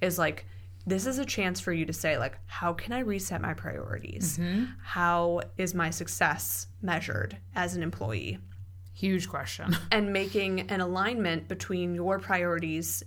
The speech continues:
Speaker 1: and your success metrics. Let go of anything that doesn't support that goal or have a return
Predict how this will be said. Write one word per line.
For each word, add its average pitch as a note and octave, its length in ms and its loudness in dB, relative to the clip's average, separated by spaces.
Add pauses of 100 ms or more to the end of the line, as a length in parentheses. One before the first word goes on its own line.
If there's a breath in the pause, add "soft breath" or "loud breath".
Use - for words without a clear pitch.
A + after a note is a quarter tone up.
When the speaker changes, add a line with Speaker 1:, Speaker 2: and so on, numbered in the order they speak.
(140)
Speaker 1:
and E3+ 180 0
your E3 80 0
success - 480 -4
metrics. - 680 -4 (960 loud breath)
Let G3 300 4
go A#3 160 2
of A3 100 0 (180)
anything G3+ 500 0
that G#3 160 -2
doesn't E3+ 320 -2
support F3 680 -2 (320)
that E3+ 420 0 (400)
goal G3 520 0 (320)
or F3 520 4
have F3 200 -2
a E3 40 0
return E3 580 -2